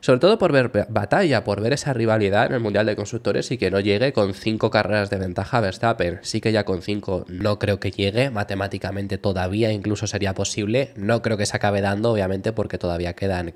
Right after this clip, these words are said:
bastantes carreras y no se va a acabar dando, pero bueno, que simplemente era comentaros estas palabras de Piastri, cederá, si es necesario, la posición con su compañero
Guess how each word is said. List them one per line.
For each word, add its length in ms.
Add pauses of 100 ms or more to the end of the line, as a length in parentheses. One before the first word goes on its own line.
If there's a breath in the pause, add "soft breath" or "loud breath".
(100)
bastantes 580
carreras 420
y 40
no 100
se 160
va 60
a 40
acabar 240
dando, 280
pero 180
bueno, 260
que 100
simplemente 500
era 140
comentaros 560
estas 240
palabras 360
de 100
Piastri, 500
cederá, 600 (240 loud breath)
si 160
es 100
necesario, 640 (240 loud breath)
la 140
posición 540
con 160
su 100
compañero 640